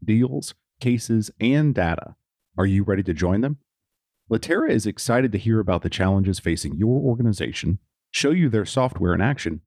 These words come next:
or simply discuss whatever else might be top of mind. Get a demo with their document experts today by visiting latera dot com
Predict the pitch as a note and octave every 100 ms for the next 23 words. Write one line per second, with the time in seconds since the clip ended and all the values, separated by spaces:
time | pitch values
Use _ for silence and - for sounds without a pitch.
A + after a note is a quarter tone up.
0 | _ - A#3 - F3 B2+ B2 G#2 - A2+
1 | G2+ G2+ F2 E2 D#2+ E2 - E2 D#2 D2
2 | C2+ C#2 C2+ - - - - _ _ _
3 | - G#2+ F2 D2+ G#2+ C3 C3+ A#2 E2+ D#2
4 | F2 - C3 B2 - - G#2+ - - C3+
5 | - - D2 E2 D#2 D#2+ D#2 E2 - F2+
6 | G2+ A#2+ G2+ G2 - - D2 -